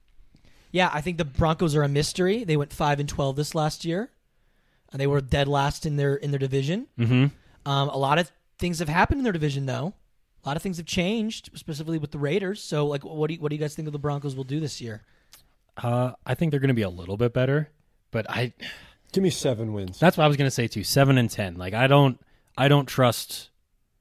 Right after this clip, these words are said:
Speaker 2: Sean Payton to fix Russell Wilson. It's not a Sean Payton issue. It's a Russell Wilson issue for me. Uh,
Speaker 3: That's for Russ.
Speaker 2: Right? And I, I don't, I don't,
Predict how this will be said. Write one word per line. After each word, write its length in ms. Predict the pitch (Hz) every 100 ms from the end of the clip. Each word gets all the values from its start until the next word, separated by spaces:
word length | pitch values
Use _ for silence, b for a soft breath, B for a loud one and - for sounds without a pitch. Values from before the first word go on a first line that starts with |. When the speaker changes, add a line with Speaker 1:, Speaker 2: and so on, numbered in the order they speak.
| _
Speaker 2:
Sean 240 | - 120 110
Payton 220 | 117 107
to 60 |
fix 300 | 101 110 -
Russell 300 | 107 98 -
Wilson. 200 | 95 -
It's 100 | 107
not 140 | 220 139
a 20 |
Sean 200 | - 101
Payton 240 | 120 113
issue. 200 | 95 -
It's 140 | 95 -
a 60 |
Russell 280 | 95 98 -
Wilson 240 | 95 - -
issue 320 | - - - _ _ _ _
for 120 | - 92
me. 260 | 85 90 _ _ _ _ _ _
Uh, 440 | - 95 87 85 71 - _ -
Speaker 3:
That's 160 | 110
for 100 | -
Russ. 400 | 82 104 98 - _ _ _ _ -
Speaker 2:
Right? 340 | 113 120 143
And 220 | 113 107
I, 260 | 101 107 104
I 40 |
don't, 280 | 110 120 113 - _ _ _ _ _ _ _ _ _ _ -
I 120 | -
don't, 160 | 135